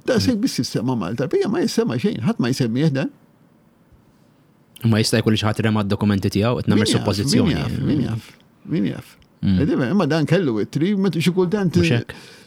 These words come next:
Speaker 1: tinstab waħda, jien naf il-korrespondenza li kellu mal-kappellan tan-Naxxar, per eżempju, għax il-kappellan tan-Naxxar irid jagħmel altar privileġġjat.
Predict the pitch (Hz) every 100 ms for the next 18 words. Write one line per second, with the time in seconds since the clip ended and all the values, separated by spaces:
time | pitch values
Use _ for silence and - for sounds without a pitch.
0 | - _ _ _ - 180 185 151 175 127
1 | 123 135 151 151 170 165 - - - 135
2 | 180 175 - 160 151 180 160 151 151 185
3 | 165 160 156 151 143 160 160 151 160 156
4 | 143 185 127 - 113 95 110 110 123 143
5 | 139 143 147 143 151 170 127 127 165 143
6 | 131 160 143 139 143 - - _ _ _
7 | _ _ _ - - - 147 139 143 135
8 | 139 127 135 139 - 131 - -